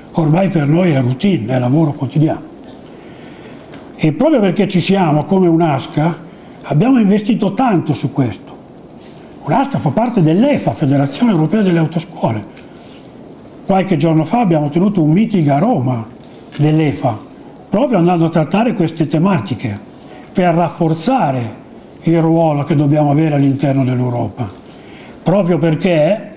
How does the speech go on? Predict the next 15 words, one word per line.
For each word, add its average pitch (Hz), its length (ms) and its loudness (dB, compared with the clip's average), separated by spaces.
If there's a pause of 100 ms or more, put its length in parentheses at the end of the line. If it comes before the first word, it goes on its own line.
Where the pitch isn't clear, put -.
(100)
riprendo 147 840 0 (300)
le 165 160 2
parole 165 320 0
del 156 100 0
Presidente 151 640 0
prima, 139 520 0 (440)
altrimenti 226 720 0
le 180 100 2
direttive 180 480 2
ci 165 120 0
cascano 143 440 0
in 139 120 2
testa. 139 480 -2 (840)
E, 170 320 0
direttore, 151 720 2